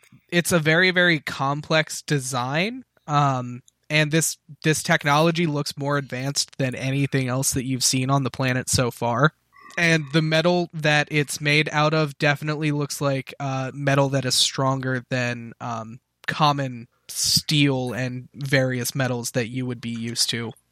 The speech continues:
on your planet. So you cross over the bridge, and you are now kind of in an open plain. Um, you see the gates of the city ahead of you. You are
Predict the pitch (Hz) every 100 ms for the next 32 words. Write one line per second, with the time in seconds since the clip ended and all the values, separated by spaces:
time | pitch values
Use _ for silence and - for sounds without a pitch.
0 | _ - 127 120 120 113 - 110 104 98
1 | - _ _ _ - 190 185 240 - 240
2 | 202 - - 196 185 170 156 165 156 -
3 | - 156 147 143 160 175 170 156 151 151
4 | - 147 143 143 135 123 - _ _ 170
5 | 156 151 147 151 139 - - 165 160 170
6 | 143 - - 135 139 165 226 247 - -
7 | - 160 151 135 156 202 - 214 190 165
8 | 143 160 170 - - - 170 151 143 -
9 | - 160 180 156 - - 143 139 156 185
10 | 190 226 254 269 _ _ _ 175 156 156
11 | 190 196 180 175 170 165 160 160